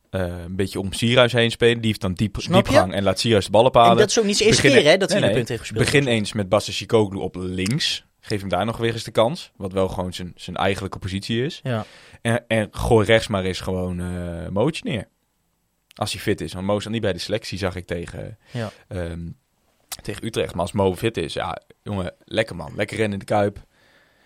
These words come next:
Speaker 2: Nou, en als, en, en als hij
Speaker 1: En geef, geef
Speaker 2: en als
Speaker 1: Lau-,
Speaker 2: hij
Speaker 1: geef
Speaker 2: dus
Speaker 1: anders Lauzen ook maar weer
Speaker 2: Ja,
Speaker 1: zijn
Speaker 2: ik
Speaker 1: kans,
Speaker 2: wou net
Speaker 1: hoor.
Speaker 2: wel zeggen, want als hij dan op de ze-, in de zestig minuut op is,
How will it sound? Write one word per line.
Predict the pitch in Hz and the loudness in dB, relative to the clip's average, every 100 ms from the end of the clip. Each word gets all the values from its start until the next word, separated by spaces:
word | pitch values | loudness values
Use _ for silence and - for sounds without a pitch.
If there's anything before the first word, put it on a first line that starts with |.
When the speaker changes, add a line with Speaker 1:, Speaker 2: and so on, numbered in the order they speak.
| - | -2
Speaker 2:
Nou, | 131 127 143 | 2 4 4
en | 151 | 0
als, | 139 | 0
en, | - 143 135 127 | -2 -2 -2 -2
en | 131 131 - | -4 -4 -2
als | 127 127 | -2 2
hij | 127 127 127 | 2 4 2
Speaker 1:
En | 117 | 0
geef, | 113 117 | 0 0
geef | 104 - - | -2 -4 -2
Speaker 2:
en | 127 | 2
als | 143 143 | 4 6
Speaker 1:
Lau-, | 160 | 6
Speaker 2:
hij | 151 | 6
Speaker 1:
geef | 127 | 6
Speaker 2:
dus | 110 | 6
Speaker 1:
anders | 110 98 | 4 4
Lauzen | 95 95 92 | 2 2 -2
ook | 87 | -2
maar | 92 | 0
weer | 95 | 2
Speaker 2:
Ja, | |
Speaker 1:
zijn | 139 123 | 4 4
Speaker 2:
ik | |
Speaker 1:
kans, | 139 | 2
Speaker 2:
wou | 143 151 | 2 2
net | 151 | 2
Speaker 1:
hoor. | 160 | 0
Speaker 2:
wel | |
zeggen, | 123 | -2
want | 117 - | -10 -8
als | 131 | -6
hij | 127 123 | 0 0
dan | 127 120 120 _ - | 0 -6 -10 _ -14
op | 127 | -10
de | 123 | -6
ze-, | - 143 | -4 -4
in | 127 | -4
de | |
zestig | 113 131 - | -2 -2 -4
minuut | 120 113 | -8 -6
op | 131 135 | -6 -6
is, | 170 - | -6 -6